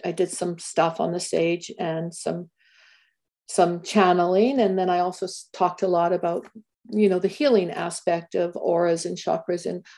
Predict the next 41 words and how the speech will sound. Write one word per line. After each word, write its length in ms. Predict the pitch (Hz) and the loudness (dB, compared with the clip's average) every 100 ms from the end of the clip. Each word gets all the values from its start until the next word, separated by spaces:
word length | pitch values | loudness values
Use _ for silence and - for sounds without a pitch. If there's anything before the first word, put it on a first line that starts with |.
| _ | _
how 160 | 180 180 | 0 0
healing 420 | - 202 180 175 | 4 6 6 2
them 120 | 170 | -4
and 140 | 175 180 | -4 -4
knowing 260 | 170 170 | -4 -6
about 280 | 170 165 165 | -2 -2 -2
them 160 | 175 180 | -4 -4
helped. 400 | 247 233 - - - - - - - | 0 0 -2 -10 -20 -20 -20 -20 0
And 500 | 196 196 185 185 185 - | 4 6 6 4 2 -2
I 160 | - 196 | -2 -2
took 220 | 196 294 | -2 -4
my 140 | 277 269 | -4 -4
time 340 | 180 180 180 | -2 0 2
because 300 | 190 175 160 | 0 0 4
it, 220 | 214 233 _ _ | 4 4 _ _
you 100 | 208 | -2
know, 160 | 165 175 | 0 0
nobody 380 | 175 254 233 180 | 4 6 6 4
had 100 | 170 | 0
been 120 | 170 | -2
coming 280 | 202 185 175 | 0 0 -2
to 80 | |
see 240 | 175 302 233 | -4 -2 0
us. 320 | 180 269 - _ - _ _ _ _ | 2 -2 -6 _ -20 _ _ _ _
And 280 | 233 233 220 | 0 2 2
by 140 | 220 202 | 2 2
the 100 | 214 | 0
time 280 | - 262 | -2 -4
I 100 | 262 | -2
walked 300 | 240 202 202 | -2 -2 -2
back, 240 | 196 180 185 | -4 -4 -4
there 100 | 175 | -4
was 140 | 175 | -2
a 60 | 175 | -4
lineup 480 | 175 180 196 180 - | -4 0 2 0 -2
of 100 | 165 | -8
a 40 | 165 | -8
hundred 380 | - 190 196 196 | -4 0 2 0
and 100 | 202 | -2
twenty 300 | 190 175 170 | -2 -4 -4
people 480 | 180 180 - - | -4 -4 -8 -12